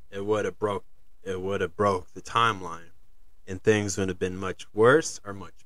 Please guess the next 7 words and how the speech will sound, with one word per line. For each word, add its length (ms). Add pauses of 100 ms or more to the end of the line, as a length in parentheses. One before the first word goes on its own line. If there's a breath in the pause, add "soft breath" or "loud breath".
(140)
better. 280 (800)
So 420 (1160)
it's 260
time 440
loop. 200
So 360 (260)
Kamala 720